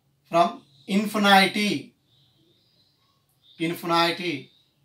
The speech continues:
to, to point P, point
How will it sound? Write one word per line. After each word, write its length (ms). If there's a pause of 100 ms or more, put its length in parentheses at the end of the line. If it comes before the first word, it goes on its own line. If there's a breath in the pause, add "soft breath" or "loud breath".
to, 360 (1300)
to 300 (240)
point 420 (300)
P, 320 (1160)
point 360